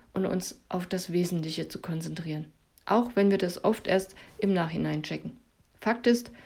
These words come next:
wir werden wohl noch öfter auf Umwege stoßen, die uns herausfordern und uns von unserem geplanten Kurs abbringen.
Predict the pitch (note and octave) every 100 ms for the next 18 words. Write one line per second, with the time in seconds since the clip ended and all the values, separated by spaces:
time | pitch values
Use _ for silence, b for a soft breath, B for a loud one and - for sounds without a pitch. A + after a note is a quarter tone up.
0 | B B - F#3 G#3 A3 G#3+ G#3+ G#3 -
1 | - G3+ F3+ E3+ G3 - G3 F#3+ F3 F3
2 | F3 - F3 E3+ D#3+ - _ - F3+ F3+
3 | - E3 F#3+ C4 - F3+ F3 F3+ B B
4 | B F3+ - F#3 F3+ - F3 E3 E3+ E3+
5 | E3 D#3+ D#3+ E3 F#3+ G3 - E3+ F3 -
6 | F3 - - D3 D3+